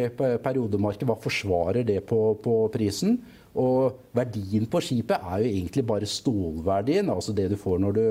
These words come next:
når du hugger den opp. Men, eh, det er også den fremtidige kontantstrømmen på hva, hva man tror skipet kan, eh, kan få, eh, fremover. Og, eh,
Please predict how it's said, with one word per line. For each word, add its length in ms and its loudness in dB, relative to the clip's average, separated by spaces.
når 140 2
du 80 -2
hugger 240 0
den 80 0
opp. 220 0
Men, 380 4
eh, 220 4
det 100 2
er 120 0
også 260 -4
den 140 2
fremtidige 680 -2
kontantstrømmen 800 0
på 140 2
hva, 320 2
hva 140 2
man 120 0
tror 220 2
skipet 340 0
kan, 320 0
eh, 140 2
kan 180 -2
få, 440 2
eh, 40 2
fremover. 500 2
Og, 460 0
eh, 160 2